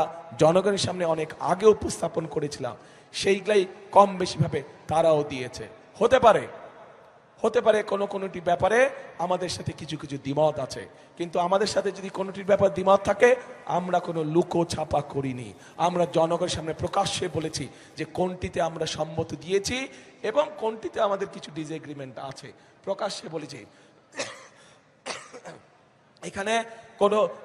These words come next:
লুকো ছাপার কোনো বিষয় নাই। এখন প্রিয় ভাই বোনেরা, এই যে বারো তারিখে যে আপনারা আপনাদের পরিকল্পনা সফল করতে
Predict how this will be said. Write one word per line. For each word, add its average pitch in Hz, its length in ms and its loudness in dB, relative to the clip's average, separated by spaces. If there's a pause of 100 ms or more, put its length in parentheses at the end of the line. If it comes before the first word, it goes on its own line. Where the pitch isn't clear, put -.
(180)
লুকো 220 240 2 (100)
ছাপার 160 300 -2 (100)
কোনো 147 140 -6 (120)
বিষয় 123 320 -8
নাই। 101 120 -14 (340)
এখন 220 300 4 (100)
প্রিয় 214 180 6 (100)
ভাই 208 220 6
বোনেরা, 165 340 2 (720)
এই 175 220 -2
যে 220 80 4 (100)
বারো 202 260 4
তারিখে 214 280 -2 (100)
যে 214 80 0 (480)
আপনারা 196 360 2 (100)
আপনাদের 190 300 -4 (100)
পরিকল্পনা 190 500 -2 (120)
সফল 175 220 -6 (100)
করতে 180 200 -12